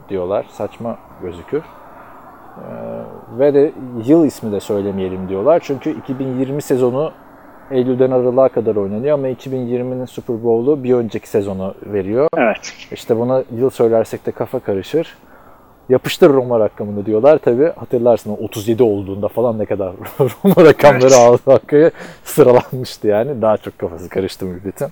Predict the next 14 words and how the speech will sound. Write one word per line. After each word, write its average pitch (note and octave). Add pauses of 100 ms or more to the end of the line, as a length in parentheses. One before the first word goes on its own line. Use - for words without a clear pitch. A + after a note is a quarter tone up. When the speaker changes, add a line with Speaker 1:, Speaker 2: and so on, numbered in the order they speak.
(480)
Speaker 1:
Sebebi A2
de D3+ (160)
budur G#2
arkadaşlar. F2 (320)
Bu B2+
bilgiyi G2+
verdikten G2+
sonra A#2 (560)
benim A2
diyeceğim G2+
başka G2+
bir F#2+
şey F#2+
yok. B2